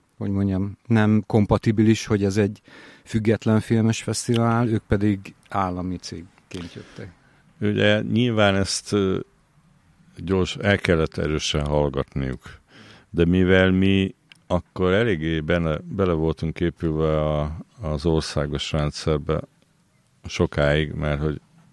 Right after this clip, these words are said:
Speaker 2: a Tóth Erzsi, akiről beszélt a Gyuri, ő aztán eb-, ebbe az időszakban lett a főtitkára a Magyar Mozgókép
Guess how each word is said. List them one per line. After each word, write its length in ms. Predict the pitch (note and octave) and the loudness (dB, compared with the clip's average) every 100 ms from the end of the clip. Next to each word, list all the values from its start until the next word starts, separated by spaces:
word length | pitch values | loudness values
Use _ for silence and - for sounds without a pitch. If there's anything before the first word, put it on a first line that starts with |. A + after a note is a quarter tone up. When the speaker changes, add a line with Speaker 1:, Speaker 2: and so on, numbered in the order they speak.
| - | -12
Speaker 2:
a 100 | D#2 | -6
Tóth 480 | - F2 E2 - E2 | 2 2 2 -4 -4
Erzsi, 320 | D#2+ D#2 E2 | -4 -4 -4
akiről 420 | D2+ - D2 D2 | -6 -6 -6 -6
beszélt 540 | C#2 D2 - D2 C#2+ | -6 -6 -6 -8 -8
a 160 | - D2+ - - - - - - - | -8 -10 -12 -20 -20 -20 -20 -20 -2
Gyuri, 380 | F2 F2 F2 F2+ | 2 6 6 4
ő 380 | F2 E2 D#2+ - | 0 0 0 -4
aztán 480 | F2 - - D#2+ D#2 - _ - - _ - | -6 -4 -2 0 -2 -10 _ -20 -20 _ -6
eb-, 220 | F2 D#2 - | -6 -6 -2
ebbe 320 | F#2 E2 D#2+ | 0 2 0
az 140 | D#2+ | 0
időszakban 600 | E2+ D#2+ D#2+ - D2+ D#2 | 0 0 -2 -4 -4 -2
lett 240 | D#2 D2 - | -2 -2 -4
a 80 | D2 | -4
főtitkára 1200 | - D#2+ D2+ E2 - - D2 D2 D2 C#2+ D2 D2 | 2 2 2 -2 -2 0 2 2 2 0 0 -2
a 60 | |
Magyar 320 | - E2+ D#2+ D2+ | -2 0 2 2
Mozgókép 640 | D#2 D#2 E2 D2+ D#2 | 0 0 -2 -2 -2